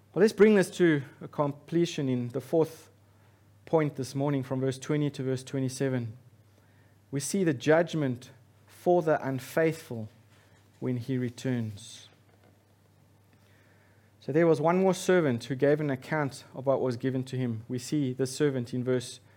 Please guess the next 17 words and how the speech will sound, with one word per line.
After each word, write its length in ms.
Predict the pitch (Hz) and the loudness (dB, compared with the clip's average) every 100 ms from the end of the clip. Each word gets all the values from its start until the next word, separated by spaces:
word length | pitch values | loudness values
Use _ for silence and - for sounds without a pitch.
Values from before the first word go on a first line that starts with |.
| _ _ | _ _
twenty. 420 | - 160 147 120 - - - _ _ _ _ _ - _ _ _ _ _ _ - - | -6 -2 0 -2 -6 -18 -20 _ _ _ _ _ -20 _ _ _ _ _ _ -20 -18
It 100 | 123 | -2
tells 280 | 160 170 147 | 4 4 4
us, 240 | 131 - - | 2 -2 -12
"Another 480 | 135 143 170 202 202 | -4 2 4 4 0
came 460 | 196 - 175 170 143 | -2 -2 2 2 0
saying, 600 | - 165 160 135 110 101 - _ _ _ _ _ _ _ - | -2 -2 0 0 -2 -6 -16 _ _ _ _ _ _ _ -6
'Lord, 340 | 139 185 180 | 4 6 6
here 360 | 123 - 208 208 | 2 2 6 6
is 220 | 147 151 | 4 0
your 120 | 156 | 0
mina, 420 | 151 165 190 107 101 - - | 2 0 0 -4 -10 -20 -10
which 240 | 135 135 | -8 -4
I 200 | - 143 | -2 -2
kept 420 | 143 - 196 185 - | -4 -2 -2 -2 -2
laid 380 | 139 156 170 - | 2 2 2 -4
away 460 | 139 139 151 143 | -2 2 2 2